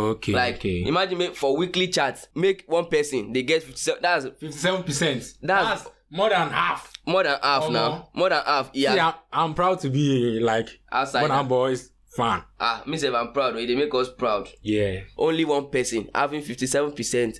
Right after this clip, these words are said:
Speaker 2: of, of the
Speaker 1: Stream.
Speaker 2: en-, of entire streams.
Speaker 1: Stream.
Speaker 2: No be
Speaker 1: Omo.
Speaker 2: small thing, oh. No be small thing. And, eh, for Norway, for Norway, Norway album charts, his, his album Love Damini,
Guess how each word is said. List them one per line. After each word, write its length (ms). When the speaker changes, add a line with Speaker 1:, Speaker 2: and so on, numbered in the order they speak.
Speaker 2:
of, 380
of 160
the 60
Speaker 1:
Stream. 160
Speaker 2:
en-, 180
of 220
entire 480
streams. 420
Speaker 1:
Stream. 140
Speaker 2:
No 120
be 100
Speaker 1:
Omo. 40
Speaker 2:
small 260
thing, 260
oh. 260
No 100
be 80
small 180
thing. 120
And, 300
eh, 260
for 220
Norway, 500
for 180
Norway, 240
Norway 300
album 380
charts, 420
his, 480
his 500
album 500
Love 280
Damini, 460